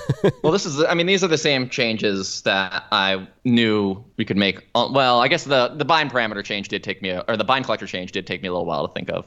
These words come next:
Speaker 2: But yeah, the enum change, you know, came up kind of immediately. And that's why as soon as I saw this, I looked at the test. I was like, "Oh, crap."
Speaker 1: Mm-hmm.
Speaker 2: I know how we fix this. I know how we communicate whether it's unsigned or not upstream, but
Speaker 1: Yep.
Speaker 2: breaking change.
Speaker 1: Well,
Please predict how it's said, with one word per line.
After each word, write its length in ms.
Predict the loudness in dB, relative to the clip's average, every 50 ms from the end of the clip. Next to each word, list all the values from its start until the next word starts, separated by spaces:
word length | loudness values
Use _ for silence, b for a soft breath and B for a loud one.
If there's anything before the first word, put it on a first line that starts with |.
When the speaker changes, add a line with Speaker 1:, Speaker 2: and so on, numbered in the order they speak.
| _ _
Speaker 2:
But 280 | -4 -4 -4 -4 -6 -4 -2
yeah, 120 | 0 0
the 100 | 2 2
enum 340 | 2 2 2 4 2 2 0
change, 560 | 0 0 0 0 0 -2 -6 -10 -14 -16 -18 _ _ -8
you 100 | -6 -4
know, 180 | -4 -4 -6 -8
came 220 | -6 -2 0 0
up 80 | 0 0
kind 160 | -2 -4 -2
of 40 | -2
immediately. 360 | -2 -2 -2 -2 -2 -2 -2
And 80 | -2 -2
that's 140 | -2 0 0
why 100 | 0 0
as 80 | 0 -2
soon 120 | -2 -4
as 60 | -2
I 60 | -4 -2
saw 220 | 0 0 2 2
this, 160 | 2 0 0
I 80 | 0 0
looked 180 | 0 0 -2
at 60 | -4 -6
the 60 | -4
test. 400 | -2 -2 -2 -2 -4 -10 -12 -12 -10 _
I 40 | -6
was 100 | -4 -4
like, 160 | -4 -6 -6 -2 0
"Oh, 340 | 2 2 2 0 -4 -8 -12 _ _ _ _ _ -14
crap." 420 | -8 -6 -4 -4 -6 -8 -12 _ _ _ _ _ _ _ -10
Speaker 1:
Mm-hmm. 260 | -8 -6 -6 -6 -8 -10 -12 _ _ _ _ _ -2
Speaker 2:
I 120 | -2 0
know 140 | 0 0 0
how 120 | 0 0
we 120 | -2 -4 -6
fix 240 | -6 -6 -6 -6
this. 200 | -4 -6 -4 -2
I 120 | -2 -2 -2
know 160 | 0 0 0
how 120 | 0 0
we 120 | -2 -4 -6
communicate 480 | -8 -6 -6 -4 -4 -4 -4 -4 -4
whether 180 | -4 -2 -2 -2
it's 120 | -2 0
unsigned 380 | -2 -2 -2 0 0 0 0 0
or 60 | -2
not 160 | 0 0 0
upstream, 520 | -2 -2 -6 -6 -4 -2 -2 -2 0 -2 -2
but 300 | 0 -2 -2 -2 -6 -10 _ _ _ _ _ _ _ -10
Speaker 1:
Yep. 100 | -6 -4 -4
Speaker 2:
breaking 160 | -4 -6 -8 -10
change. 400 | -8 -10 -12 _ -16 -20 -20 -20 _ _ _ _ _ _ _ -20 -20 -8 -2
Speaker 1:
Well, 180 | 0 0 0